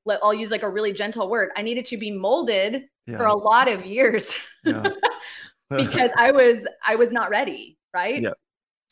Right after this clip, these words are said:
Speaker 1: Like, I
Speaker 2: Yeah.
Speaker 1: remember, um, at one point, um, two thousand fifteen was really one of the worst years of my life. So it was when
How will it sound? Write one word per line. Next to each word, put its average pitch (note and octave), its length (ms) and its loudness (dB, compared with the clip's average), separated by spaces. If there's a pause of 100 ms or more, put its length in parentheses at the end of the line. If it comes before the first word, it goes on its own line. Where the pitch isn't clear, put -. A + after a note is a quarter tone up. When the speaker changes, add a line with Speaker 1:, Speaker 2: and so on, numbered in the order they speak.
Speaker 1:
Like, G#3+ 140 -4
I A3 80 4
Speaker 2:
Yeah. A3 40 2
Speaker 1:
remember, A3 520 -2
um, F#3+ 280 -6
at F#3+ 160 -6
one G#3 200 -6
point, G3+ 460 -10
um, F3 500 -10 (100)
two C4+ 140 -10
thousand C4 320 -4
fifteen A3+ 500 -8
was F#3 180 -6
really G#3 260 -4
one G3 180 -6
of F#3 120 -10
the F#3+ 80 -4
worst F#3+ 280 -6
years F#3+ 160 -6
of F#3+ 60 -10
my F3 120 -8
life. E3+ 200 -8 (600)
So G#3+ 240 -4
it G3+ 100 -2
was G#3+ 160 0
when A3 520 -2